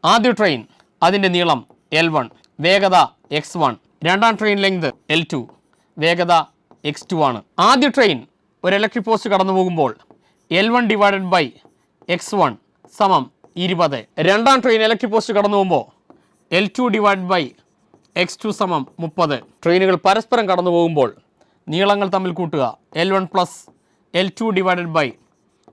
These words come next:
എക്സ് വൺ പ്ലസ് എക്സ് ടു സമം ഇരുപത്തിമൂന്ന്. ഇങ്ങനെ സമവാക്യങ്ങൾ ഇത്രയും ആയില്ല, ഇനിയും ധാരാളം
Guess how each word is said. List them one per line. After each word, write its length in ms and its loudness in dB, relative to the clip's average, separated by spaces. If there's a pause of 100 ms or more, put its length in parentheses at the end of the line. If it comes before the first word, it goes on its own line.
(120)
എക്സ് 200 -6
വൺ 160 -2
പ്ലസ് 220 -4 (640)
എക്സ് 200 -12
ടു 60 -4 (100)
സമം 240 -2 (500)
ഇരുപത്തിമൂന്ന്. 520 -4 (200)
ഇങ്ങനെ 280 2 (880)
സമവാക്യങ്ങൾ 500 2 (100)
ഇത്രയും 260 2
ആയില്ല, 200 2 (180)
ഇനിയും 260 -4
ധാരാളം 360 2